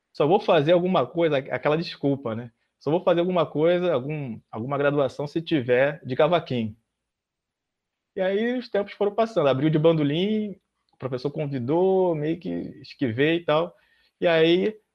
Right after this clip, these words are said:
acabou que, acho que foi em dois mil e doze, se eu não me engano, dois mil e treze, que abriu o curso de cavaquinho,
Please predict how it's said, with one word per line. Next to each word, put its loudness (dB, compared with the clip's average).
acabou 0
que, -2
acho -2
que -8
foi -4
em 0
dois 0
mil -2
e -6
doze, -2
se -14
eu -10
não -8
me -8
engano, -6
dois -10
mil -6
e -10
treze, -2
que 0
abriu 2
o -2
curso -2
de -6
cavaquinho, -2